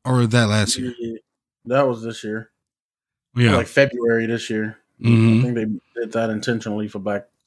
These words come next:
Speaker 2: History, but that, Malcolm and Marie, and The Photograph. Issa Rae had, like, a, a three movie thing going at one time
Speaker 1: Yeah.
Speaker 2: last year.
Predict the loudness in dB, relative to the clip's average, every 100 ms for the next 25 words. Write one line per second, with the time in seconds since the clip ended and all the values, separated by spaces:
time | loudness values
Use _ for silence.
0 | _ _ -14 -12 -12 -6 -6 -6 _ _
1 | _ _ _ -2 2 4 2 -2 -2 2
2 | 2 2 -2 0 0 0 0 -4 -6 _
3 | _ _ _ _ _ _ -6 -4 -2 -4
4 | -4 -6 -6 -6 2 4 4 2 -4 -6
5 | -16 -20 _ _ -6 -4 0 2 4 4
6 | 4 2 -2 -6 -8 -4 -2 -2 -2 -2
7 | -4 -2 -2 -4 -6 -4 -2 -2 0 0
8 | 2 0 -2 -2 -4 -4 -6 -2 2 4
9 | 4 2 -4 -16 _ _ _ -2 0 0
10 | -4 -8 -8 -8